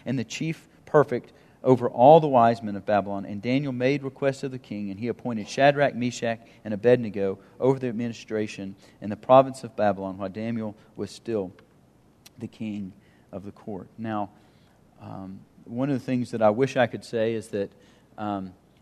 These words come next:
this was the turning point in Nebuchadnezzar's life.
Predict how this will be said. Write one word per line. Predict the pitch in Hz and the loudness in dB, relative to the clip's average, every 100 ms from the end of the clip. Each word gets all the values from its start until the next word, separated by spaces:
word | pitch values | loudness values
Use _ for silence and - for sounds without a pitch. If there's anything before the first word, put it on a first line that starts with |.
| _ | _
this | 110 123 - | -4 -4 -4
was | 110 87 | -8 -8
the | 104 127 127 | -2 -2 -2
turning | - 139 131 120 | -4 -4 -4 -6
point | - 117 113 | -8 -8 -8
in | 113 107 104 | -8 -6 4
Nebuchadnezzar's | 113 113 - 110 107 104 101 | 4 4 -4 -8 -8 -10 -12
life. | 107 101 117 | 0 2 2